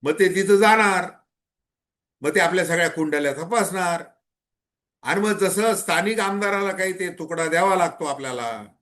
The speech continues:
तुकडा फेकावा लागतो, दहा टक्के, पाच टक्के, ठेकेदार सगळं सांगतात, खाजगीमध्ये सांगतात ते.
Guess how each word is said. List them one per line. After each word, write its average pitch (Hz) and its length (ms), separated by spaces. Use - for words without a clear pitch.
तुकडा 147 320
फेकावा 180 320
लागतो, 170 340
दहा 123 220
टक्के, 131 540
पाच 131 400
टक्के, 123 260
ठेकेदार 156 580
सगळं 160 260
सांगतात, 185 400
खाजगीमध्ये 180 680
सांगतात 185 380
ते. - 320